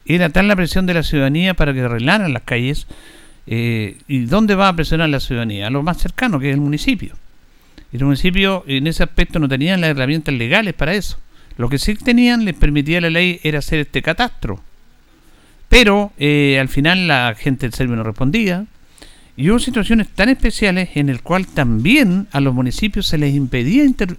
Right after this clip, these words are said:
se les impedía intervenir las calles. Una munci-,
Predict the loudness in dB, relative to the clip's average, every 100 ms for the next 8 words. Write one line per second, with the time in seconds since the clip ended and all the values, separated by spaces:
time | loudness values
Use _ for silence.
0 | -4 -2 0 2 2 2 2 0 -2 0
1 | 0 0 -2 -4 -4 -4 -10 -14 -16 -18
2 | -20 -20 -20 -14 -4 0 0 0 -2